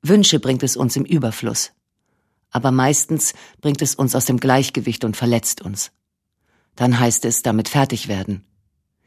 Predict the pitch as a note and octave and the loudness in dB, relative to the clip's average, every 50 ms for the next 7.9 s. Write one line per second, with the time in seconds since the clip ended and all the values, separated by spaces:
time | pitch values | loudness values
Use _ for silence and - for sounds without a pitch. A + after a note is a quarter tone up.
0 | _ - - - - - - _ - D3+ - - F#3 G3 G#3 - - F#3+ F#3 F#3+ | _ -20 -20 -20 -20 -20 -10 _ -4 -2 0 4 4 4 4 4 2 2 2 2
1 | F3+ E3+ - D#3 E3 E3 D#3 - - G3+ F#3+ C#3 D3 C#3+ B2+ C3 B2 - - C#3 | 2 2 2 2 2 2 0 0 0 2 2 2 2 2 0 0 -2 0 0 0
2 | B2+ B2+ - C3+ - - C#3 C#3 D3 D3 C#3+ D3 C#3 C#3 C#3+ C3+ C3+ C#3+ D3 - | 0 0 -2 -4 -2 0 0 0 2 2 2 2 2 2 2 2 2 2 2 2
3 | D#3+ D3+ - D3 E3+ F3 D3+ B2+ A2+ - - - - A#2+ A#2 A2 B2+ - - _ | 0 -2 0 2 2 2 2 2 -2 -2 -4 -4 -4 -4 -4 -4 -6 -8 -12 _
4 | _ _ _ _ _ _ _ _ _ _ _ _ _ _ _ _ _ _ _ _ | _ _ _ _ _ _ _ _ _ _ _ _ _ _ _ _ _ _ _ _
5 | _ _ - - C3 C3+ B2+ - C#3+ D3 - - E3 C#3 B2+ A2+ G#2 B2+ A#2 A#2 | _ _ -4 0 0 0 0 0 -2 -2 0 0 2 2 2 2 2 0 0 0
6 | B2 A#2+ A#2+ A#2+ A#2 - B2+ B2 B2 - _ _ _ _ - - - F3+ F#3 F#3 | -2 -2 -2 -2 -4 -4 -6 -6 -8 -8 _ _ _ _ -2 2 4 6 6 6
7 | E3+ B2+ G#2+ - _ _ _ _ - - - F3+ F#3+ F#3+ F#3 D3+ B2+ A2 | 6 4 0 -6 _ _ _ _ -8 -2 2 4 4 4 4 2 0 -4